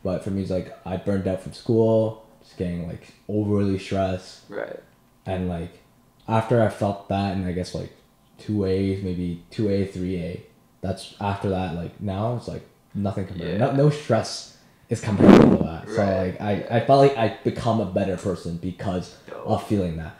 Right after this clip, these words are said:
Speaker 1: But obviously, I don't wish anyone to feel their
Speaker 2: Yeah.
Speaker 1: lowest of low.
Speaker 2: Yeah, yeah,
Speaker 1: But
Speaker 2: yeah.
Speaker 1: I think you should just know that it might happen, and if it does, know
Speaker 2: Yeah.
Speaker 1: that you are your
Speaker 2: And
Speaker 1: your
Speaker 2: we're
Speaker 1: life.
Speaker 2: gonna, we're gonna experience
Speaker 1: Yeah.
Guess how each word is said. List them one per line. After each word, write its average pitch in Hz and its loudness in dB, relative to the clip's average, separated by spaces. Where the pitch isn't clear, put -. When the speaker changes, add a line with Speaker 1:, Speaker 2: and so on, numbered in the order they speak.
Speaker 1:
But 127 2
obviously, 180 8
I 143 8
don't 131 6
wish 123 4
anyone 113 4
to 101 -2
feel 110 2
their 101 2
Speaker 2:
Yeah. 98 4
Speaker 1:
lowest 107 4
of 92 -2
low. 107 4
Speaker 2:
Yeah, 104 -2
yeah, 104 -4
Speaker 1:
But 117 4
Speaker 2:
yeah. 107 0
Speaker 1:
I 117 4
think 123 0
you 107 2
should 104 0
just 110 -4
know 107 2
that 104 0
it 107 2
might 110 2
happen, 117 0
and 107 0
if 104 0
it 107 -2
does, 131 0
know 107 4
Speaker 2:
Yeah. 110 2
Speaker 1:
that 104 0
you 107 4
are 120 6
your 123 4
Speaker 2:
And 143 4
Speaker 1:
your - 6
Speaker 2:
we're 147 12
Speaker 1:
life. 160 6
Speaker 2:
gonna, 160 10
we're 120 4
gonna 143 6
experience 101 -2
Speaker 1:
Yeah. 95 -4